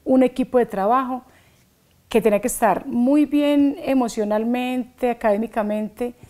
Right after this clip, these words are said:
para poder proyectar todo ese conocimiento a las comunidades. Entonces, el, el compromiso era cada vez mayor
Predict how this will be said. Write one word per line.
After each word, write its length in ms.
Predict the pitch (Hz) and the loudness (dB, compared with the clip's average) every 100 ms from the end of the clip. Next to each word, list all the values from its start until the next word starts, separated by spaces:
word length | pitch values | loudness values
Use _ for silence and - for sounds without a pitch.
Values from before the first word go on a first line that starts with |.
| _ _ _ _ _ _ - | _ _ _ _ _ _ 2
para 320 | 208 196 196 | 4 4 0
poder 380 | 202 190 190 - | 0 0 -2 -2
proyectar 640 | 220 208 196 - 185 175 | -2 -2 -4 -4 -6 -6
todo 340 | - 226 214 214 | -8 -8 -4 -4
ese 200 | 208 214 | -6 -8
conocimiento 760 | 196 170 180 175 170 - 202 - | -8 -8 -6 -6 -8 -10 -12 -8
a 60 | |
las 160 | 190 170 | -8 -8
comunidades. 640 | - 180 175 190 202 180 - _ _ _ | -8 -8 -6 -6 -8 -12 -18 _ _ _
Entonces, 340 | - 196 214 - | -10 -6 -6 -2
el, 520 | 220 190 190 180 165 _ _ _ _ _ _ _ | 0 2 0 -2 -6 _ _ _ _ _ _ _
el 220 | - 220 - | 2 2 4
compromiso 520 | 220 214 214 214 226 | 0 2 2 2 2
era 160 | 247 | 2
cada 260 | 247 240 240 | 2 2 2
vez 180 | 240 214 | 2 0
mayor 380 | 233 202 175 | -4 -6 -8